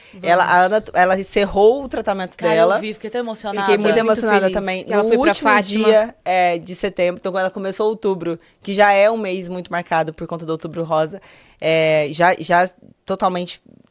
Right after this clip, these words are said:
Speaker 2: é, curada, sem ter precisado do tratamento, lançou o livro dela contando essa história toda.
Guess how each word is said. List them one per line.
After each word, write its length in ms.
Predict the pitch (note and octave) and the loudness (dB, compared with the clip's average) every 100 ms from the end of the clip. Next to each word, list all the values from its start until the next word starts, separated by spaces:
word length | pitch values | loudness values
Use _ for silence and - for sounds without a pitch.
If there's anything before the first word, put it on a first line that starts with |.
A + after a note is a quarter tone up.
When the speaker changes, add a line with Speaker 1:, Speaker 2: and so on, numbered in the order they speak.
| _ - - | _ -12 -4
Speaker 2:
é, 140 | D#3 | -2
curada, 380 | - D#3+ E3 F3 | 0 2 2 0
sem 240 | F3 D#3+ | -4 -6
ter 140 | - E3+ | -6 -8
precisado 340 | D#3+ E3 D#3 | -2 -2 -2
do 20 | |
tratamento, 580 | D#3+ E3 D#3 E3 F#3 - | -4 -4 -2 -2 -4 -4
lançou 420 | G3 G#3+ - G#3 | -4 -2 0 0
o 20 | |
livro 260 | A#3+ A3+ G3+ | 0 -2 -2
dela 320 | F3+ D#3+ F3 | 2 2 2
contando 320 | - F3+ D#3+ | -2 -6 -8
essa 160 | D#3 - | -8 -8
história 320 | - D3+ D3 | -4 -2 -2
toda. 380 | D3 D#3 D#3+ | -4 -6 -6